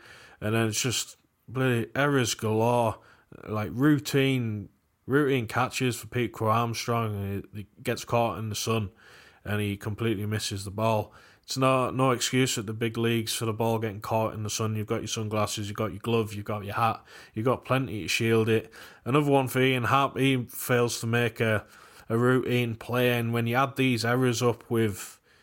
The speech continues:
Jameson Taillon on the mound, it's only a matter of time before they're gonna unload on him. And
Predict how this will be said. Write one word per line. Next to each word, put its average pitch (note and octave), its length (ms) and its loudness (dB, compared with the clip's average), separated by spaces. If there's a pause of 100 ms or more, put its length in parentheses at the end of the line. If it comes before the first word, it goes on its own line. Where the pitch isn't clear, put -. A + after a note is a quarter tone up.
(360)
Jameson D#3+ 460 2
Taillon C#3 580 2
on C3 100 2
the B2+ 80 2
mound, B2+ 500 2
it's A#2 140 -6
only B2+ 200 2
a A#2+ 60 4
matter A#2+ 220 0
of A2+ 80 -6
time B2 360 0
before A#2 300 0
they're A#2 80 0
gonna A#2 160 -2
unload A2 480 2
on A2 100 0
him. G#2 220 -2 (400)
And G2+ 500 -2